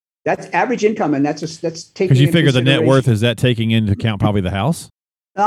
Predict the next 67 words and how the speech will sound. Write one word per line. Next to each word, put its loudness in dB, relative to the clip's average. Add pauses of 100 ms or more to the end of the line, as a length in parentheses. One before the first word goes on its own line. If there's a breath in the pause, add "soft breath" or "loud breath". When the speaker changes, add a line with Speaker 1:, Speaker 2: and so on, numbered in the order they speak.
(100)
Speaker 1:
uh, 0
yeah, 0
well, 2
it -4
would 2
be -2
if -6
there -4
was -10
equity. -10
Yes, -4
that -4
would -6
be. -10
Speaker 2:
Okay. -2
Speaker 1:
Um, -6 (320)
so, -4 (320 soft breath)
you -4
know, -6
net 0
worth 0
is -2
net 0
worth. -6 (100)
Speaker 2:
Okay. -2
Speaker 1:
And 0
it's -6
not -2
much. -8
There's -4
a 0
lot 0
of -8
people -4
that -10
don't -12
have -4
a 0
house. -6 (260)
Speaker 2:
Well, 4
some 0
might 0
say -2
a 0
hundred 2
seventy 2
sounds 2
like 2
a -4
lot, -6
but -2
I -2
think -4
most 2
of 0
us 2
Speaker 1:
Yeah. 0
Speaker 2:
would 0
agree -2
that -2
it's -8
not. -4
So -10 (160)
Speaker 1:
No, 0
it's -6
really 0
not. -4